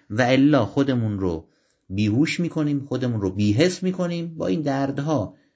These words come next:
خدایی نکرده تبدیل به یک حیوان شده ایم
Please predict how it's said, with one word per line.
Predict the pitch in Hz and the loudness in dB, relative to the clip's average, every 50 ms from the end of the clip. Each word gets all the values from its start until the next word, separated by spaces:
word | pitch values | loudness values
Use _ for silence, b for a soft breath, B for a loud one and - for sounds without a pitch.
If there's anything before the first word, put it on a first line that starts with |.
| b b _ | b b _
خدایی | - 117 113 131 147 151 | -6 -4 -2 0 2 2
نکرده | 139 123 113 - 113 104 98 98 | 0 0 -2 -2 -4 -4 -4 -4
تبدیل | - 107 104 104 - 139 131 123 | -4 -6 -4 -4 -2 -2 -2 0
به | 117 120 | 0 -2
یک | 123 - - | -2 -2 0
حیوان | 117 113 110 110 131 160 175 | 2 2 2 2 2 0 0
شده | 180 - 180 170 175 | 0 -2 -2 -2 0
ایم | 180 180 185 185 185 185 | 0 0 0 0 -2 -4